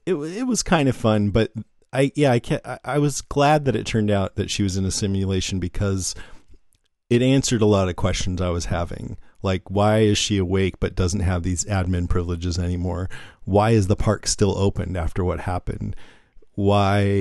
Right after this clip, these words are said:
is Hector not awake and going through the motions of the narratives? Is the park even open? You know, why didn't they re-, reset Maeve if it is open? And, and why can't they control her? Why is she awake?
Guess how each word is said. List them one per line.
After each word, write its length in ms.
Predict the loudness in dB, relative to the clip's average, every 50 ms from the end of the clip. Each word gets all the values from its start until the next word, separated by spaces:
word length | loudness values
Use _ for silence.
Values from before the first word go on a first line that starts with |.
| 0 -2 -2
is 300 | 0 0 2 2 2 2
Hector 380 | 2 0 0 0 0 0 2
not 260 | 2 4 4 4 4
awake 320 | 4 4 2 0 -4 -4 -6
and 100 | -4 -2
going 220 | -2 -2 -2 0
through 160 | 0 0 0
the 60 | 0 0
motions 400 | 0 0 0 0 0 0 -4 -4
of 80 | -4 -4
the 100 | -2 -2
narratives? 640 | -2 0 0 0 0 -2 -4 -4 -4 -6 -6 -8 -8 -14 -18 -20 _ _ -12 -2
Is 260 | 2 4 4 4 4
the 100 | 2 2
park 300 | 2 2 0 0 0 -2
even 200 | -4 -4 -2 -4 -4
open? 480 | -4 -4 -2 -4 -4 -4 -4 -8 -6 -6
You 100 | -4 -4
know, 400 | -2 -2 -2 -2 -2 -4 -6 -6
why 180 | _ 0 0 2
didn't 180 | 2 0 0 2
they 140 | 2 2
re-, 140 | 2 2 2 0 0 -4 -6 -6 -2
reset 560 | 0 2 2 2 0 0 0 0 0 -2 -4 _ _ -14 -6 0
Maeve 320 | 2 4 4 4 4 4
if 160 | 4 2 2
it 120 | 2 2 2
is 180 | 2 2 2
open? 340 | 2 0 0 -2 -2 -2 0
And, 220 | 0 -2 -2 -4 -4
and 180 | -4 -2 -2 0
why 120 | 0 -2
can't 240 | -2 -2 -2 -2 -2
they 120 | -2 -4 -4
control 400 | -4 -6 -4 -4 -2 0 0 0
her? 80 | 0 0
Why 140 | 0 -2
is 80 | -2 -2
she 120 | -2 -2
awake? 500 | -2 -2 0 0 0 0 -2 -4 -8 -12